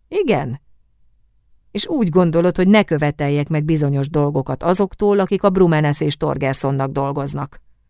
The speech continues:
mert a végén még megbántódnak. Hallottad valaha is, hogy bárki ugyanezt mondja egy olyan férfiról, aki megkövetel valamit az alkalmazottaitól?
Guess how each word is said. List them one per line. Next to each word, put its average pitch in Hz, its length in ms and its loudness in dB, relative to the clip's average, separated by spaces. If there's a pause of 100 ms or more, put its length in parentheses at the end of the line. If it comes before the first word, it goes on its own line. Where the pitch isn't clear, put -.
(280)
mert 147 200 -6
a 151 60 0
végén 165 380 4
még 143 180 -2
megbántódnak. 135 1120 0 (1400)
Hallottad 277 560 0
valaha 254 360 2
is, 208 240 2 (200)
hogy 165 180 -4
bárki 196 440 4
ugyanezt 196 460 2
mondja 165 320 2
egy 156 140 -2
olyan 170 320 4
férfiról, 160 640 -2
aki 147 320 -6 (200)
megkövetel 165 720 0
valamit 156 420 0
az 151 120 -2
alkalmazottaitól? 151 1300 -2